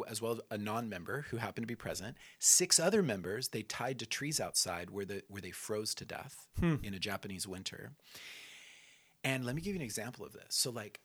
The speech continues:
Speaker 1: for instance, one of the persons that was killed was this girl, and she was, she was, like, they were all in their twenties or whatever, and she was apparently beautiful.
Speaker 2: Mm-hmm.
Speaker 1: And they said, "Your beauty is a microaggression
Speaker 2: Hmm.
Speaker 1: that is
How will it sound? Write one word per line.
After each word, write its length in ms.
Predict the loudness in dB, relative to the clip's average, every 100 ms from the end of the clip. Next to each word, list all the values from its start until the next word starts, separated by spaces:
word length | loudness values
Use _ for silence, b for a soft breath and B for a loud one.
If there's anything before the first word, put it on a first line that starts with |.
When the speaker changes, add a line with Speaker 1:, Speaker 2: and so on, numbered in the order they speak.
| -12
Speaker 1:
for 140 | -8
instance, 260 | -4 -4 -4
one 160 | -6
of 60 | -6
the 60 | -6
persons 420 | -4 -2 -2 -6
that 160 | -6
was 140 | -8 -10
killed 540 | -8 -8 -10 -10 -16 -20 _
was 260 | -6 -2 -2
this 180 | 0 -2
girl, 380 | 0 -4 -6 -14 _ _ _ -6
and 260 | -4 -4 -10 _ 4
she 220 | 4 4
was, 220 | -2 0
she 120 | 0 2
was, 140 | 0
like, 140 | 0 -8 _ _ _
they 80 | -2
were 120 | 2
all 80 | 2
in 60 | 0
their 100 | -4
twenties 380 | -8 -8 -6 -6
or 40 |
whatever, 280 | -6 -8 -8
and 220 | -8 0
she 160 | 0 2
was 200 | -2 -2 -4
apparently 320 | -8 -8 -10
beautiful. 540 | -10 -8 -8 -10 -16 _ _ -4
Speaker 2:
Mm-hmm. 300 | -2 0 -2
Speaker 1:
And 100 | -2
they 60 | 2
said, 240 | 2 2
"Your 200 | -2 -4
beauty 540 | -2 -2 -2 -4 -10 -8
is 160 | -6
a 100 | -4
microaggression 1160 | -4 -6 -6 -8 -10 -10 -10 -6 -6 -6 -10 -10 -16 _ -10
Speaker 2:
Hmm. 380 | -4 -2 -2 -4 -4 -4
Speaker 1:
that 140 | -2
is 120 | -2